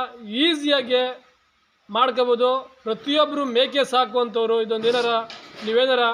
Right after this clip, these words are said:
ಅವಲಂಬಿಸ್ಕೊಂಡ್ರೆ ನೀವು ಸ್ನೇಹಿತರೆ, ಪ್ರತಿಯೊಬ್ರು ಎಷ್ಟು ಈಸಿಯಾಗಿರ್ತದೆ ಅನ್ನೋದನ್ನ ನಾನು ನಿಮಗೆ ತೋರಿಸ್ತೀನಿ. ಬನ್ನಿ ಸ್ನೇಹಿತರೆ.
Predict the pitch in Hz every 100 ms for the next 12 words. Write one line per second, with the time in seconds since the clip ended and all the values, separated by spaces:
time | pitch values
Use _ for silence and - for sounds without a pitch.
0 | 233 - _ - 233 302 294 240 269 247
1 | 240 220 220 214 226 208 214 220 190 202
2 | - 247 233 226 226 233 - _ - 247
3 | - 262 330 285 277 262 226 240 233 233
4 | 208 220 214 208 208 202 196 226 226 220
5 | 220 226 - _ - 240 269 262 - 226
6 | 190 208